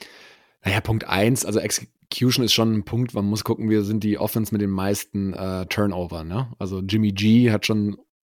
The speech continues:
unverhältnismäßig viele Interceptions geworfen. Aiden O'Connell hatte zwei Lost Fumbles letzte Woche und dann auch noch eine Interception. Ähm, ja, da waren echt immer ganz gute Drives dabei, ähm, wo du denkst, aha, okay, so kann die Offense aussehen. Und da läuft sie irgendwie wie geschnitten Brot,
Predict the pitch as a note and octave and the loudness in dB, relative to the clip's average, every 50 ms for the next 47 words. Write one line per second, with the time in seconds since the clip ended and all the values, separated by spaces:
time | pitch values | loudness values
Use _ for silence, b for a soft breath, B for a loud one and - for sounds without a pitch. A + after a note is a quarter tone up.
0 | _ _ - B2 A#2+ A2+ - A2+ A2 - A2+ G2+ A#2 A2+ G#2+ G#2 A2 - - A#2 | _ _ -6 -4 -2 2 2 2 2 2 0 0 0 0 0 -2 -2 -2 -2 -2
1 | A2 A2 G#2+ G#2 G#2+ G2 - A2+ G#2 - - A2+ G#2+ - - G#2 G2+ G#2+ G#2 G#2 | -2 -2 -2 -2 -4 -2 -2 -2 -2 -2 -2 -2 -2 -4 -4 0 2 4 4 4
2 | G#2 - A2 G#2+ G#2+ G#2+ A2 - _ - - - G#2+ F#2+ G#2 G2+ G2 - A2 A2+ | 2 0 0 0 0 -2 -4 -8 _ -12 -4 -4 -2 0 0 -2 0 2 2 4
3 | A#2 A2+ A2 G#2+ G#2 G#2 A2 G2+ - - G#2+ G2+ G2+ G2+ G2+ F#2+ - - - A2 | 4 4 2 2 2 0 0 -2 -2 0 0 2 2 2 0 -2 -2 -2 -2 0
4 | G#2+ G#2+ A2+ G#2 - A#2 G#2+ - - - G#2 G2+ G#2 G#2 G2+ G#2+ A2 G#2+ G#2 F#2+ | 2 2 0 0 0 -2 -2 -2 -2 -6 -2 0 0 0 0 2 0 0 0 0
5 | F#2 G2 F#2 G2 G2 F2+ G#2+ A2 A2+ A2 A2 G#2+ G#2+ G#2+ G#2 G#2 G2+ - G#2+ G#2 | -2 -4 -4 -4 -2 0 2 4 4 4 4 4 2 2 0 0 0 0 -2 -2
6 | - - - G#2+ G2+ G2 G2 G2 F#2+ G2 G2 G2 F#2 F2+ - _ _ - G2 F#2+ | -2 -4 -2 -2 -2 -2 -4 -6 -6 -6 -4 -6 -6 -8 -12 _ _ -2 -2 -2
7 | F2 - _ - B B B B B B B B B B B - G2+ G2+ A2 C#3+ | -2 -2 _ -20 B B B B B B B B B B B -2 4 6 6 6
8 | E3 - - - - G3 - D#3+ D#3 C#3 - D#3+ D#3 C3+ A#2 G#2 A2+ A#2+ E3 G#3 | 6 4 2 0 0 0 2 2 2 2 2 0 -2 -2 2 4 4 4 4 2
9 | - - G#2 G2+ F#2 G2 F#2 F#2 A2 E3+ A3+ - C#4 A3+ _ _ - A#2+ A2 G#2+ | 0 -2 -2 -2 -2 -2 -2 0 0 -2 -2 -6 -12 -20 _ _ -8 -4 -2 0
10 | G#2+ G#2+ G#2 G#2+ G#2 A2 G#2+ G#2+ F#2+ G#2 A2+ A2 - - - - - - F2 F2+ | 0 0 0 0 0 2 0 2 2 2 0 0 -2 -4 -6 -6 -6 -4 -2 2
11 | F#2+ A2 C#3+ G3 A3+ E3 A2 - - F#2+ F2 F2 G#2 C3+ D#3 B2+ A#2 G#2+ G#2 G2+ | 4 6 6 4 4 0 -4 -4 -2 0 2 2 4 4 2 2 0 0 0 0
12 | G2+ F#2+ F#2+ F2+ - G2 F#2 - - G#2 A2 - D3 C#3 B2 G#2+ G#2 G2+ G2+ G2+ | 0 0 -2 -2 -6 -4 -4 -2 0 0 2 2 2 2 2 0 0 2 2 2
13 | G#2 A#2+ - - - G#2+ G#2+ G#2+ G#2+ G#2+ G2+ A2 C3+ C3+ C#3 C3+ A#2+ - - B2+ | 2 0 0 -2 -2 0 0 2 0 2 2 0 0 2 0 0 0 0 -2 -2
14 | C3+ - B2+ G#2+ - - A2+ A#2+ B2+ D3 - - - | -2 -2 -4 -6 0 4 6 6 6 6 4 0 -16